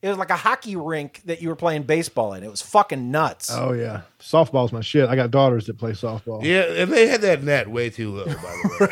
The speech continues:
Speaker 3: way.
Speaker 2: <laughs> Right.
Speaker 3: 'Cause, like, it was a foul if you hit it into the net. But that net was like, it's fucking almost hit my head, goddammit.
Speaker 1: Yeah.
Speaker 3: <laughs>
Speaker 2: Damn.
Speaker 3: So everything had to be a fucking line shot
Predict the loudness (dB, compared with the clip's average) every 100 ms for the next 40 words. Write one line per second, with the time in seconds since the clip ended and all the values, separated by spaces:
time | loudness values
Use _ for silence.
0 | 4 2 -2 -10 -8 -10 -10 -16 -16 -20
1 | -20 -20 _ -20 _ _ _ 0 2 4
2 | 2 0 -2 0 0 4 6 6 2 0
3 | 0 0 -2 -4 -6 -6 -4 -6 -8 -16
4 | _ _ -6 0 4 4 2 0 0 -4
5 | -6 -4 -4 -4 -12 -6 -2 -2 -2 -4
6 | -6 -8 -8 -6 -4 -4 -6 -12 -12 -12
7 | -12 -14 _ _ -20 -20 -12 -4 -2 0
8 | -2 -2 -6 -8 -10 -8 -6 -6 -10 -6
9 | 0 4 6 6 4 2 0 0 -2 0
10 | -2 -4 -4 -2 0 0 -2 -6 -8 -6
11 | -6 -10 -20